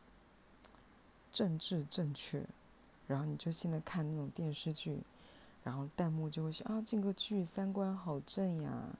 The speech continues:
这个什么什么三观好正呀。”就这种，我以前就是这种很令人讨厌的人，就是一定什么都要所谓的三观很正。我现在就是觉得，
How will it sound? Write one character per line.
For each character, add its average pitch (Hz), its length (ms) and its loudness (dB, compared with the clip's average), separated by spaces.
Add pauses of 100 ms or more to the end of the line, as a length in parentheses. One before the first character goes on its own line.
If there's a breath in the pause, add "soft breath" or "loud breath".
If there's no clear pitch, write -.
(720 loud breath)
这 233 160 4
个 214 100 4
什 185 160 2
么 170 100 0
什 165 160 2
么 147 100 0
三 185 340 0
观 175 260 2
好 156 320 0
正 170 380 2
呀。” 143 360 0 (600 loud breath)
就 - 120 -4
这 175 240 4
种， 135 200 -2 (1300 loud breath)
我 180 140 8
以 - 20 10
前 165 140 2
就 165 140 2
是 170 160 -2
这 170 140 -2
种 156 100 2
很 135 260 -2 (100)
令 170 140 2
人 139 180 0
讨 - 240 -6
厌 - 200 -2
的 - 80 -4
人， - 100 -8 (920 loud breath)
就 156 120 -6
是 165 140 -2
一 - 140 -2
定 175 220 0
什 - 160 -4
么 135 200 -4
都 151 80 -4
要 151 180 -4
所 - 260 -6
谓 147 140 -2
的 147 180 -6
三 147 360 -2
观 147 260 -2
很 139 180 -8 (100)
正。 - 200 -4 (880 loud breath)
我 151 100 -2
现 196 200 2
在 190 80 0
就 180 140 -2
是 175 100 2
觉 - 220 -4
得， - 180 -4